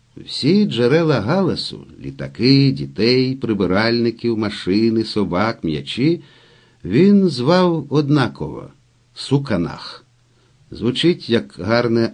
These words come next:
арабське ім'я. І погрожував усім суканахам відірвати яйця. Те саме він сказав на мою адресу, тобто на адресу Міліка,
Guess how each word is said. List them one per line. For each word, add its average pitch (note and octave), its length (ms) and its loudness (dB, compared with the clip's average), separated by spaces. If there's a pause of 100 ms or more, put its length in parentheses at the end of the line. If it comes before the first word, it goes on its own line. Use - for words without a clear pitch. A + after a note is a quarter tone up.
арабське G#2 580 -2
ім'я. - 520 -2 (720)
І D#3 300 4
погрожував E3 760 2
усім C#3 680 2
суканахам C#3+ 920 0
відірвати C3+ 720 0
яйця. F#2+ 460 -4 (1160)
Те E3+ 140 4
саме A3+ 300 4
він G#3+ 220 4
сказав F#3 640 0
на D#3+ 160 2
мою E3 380 6
адресу, F#2+ 560 2
тобто G#2 420 0
на G2+ 160 4
адресу A2 380 0
Міліка, F2 720 2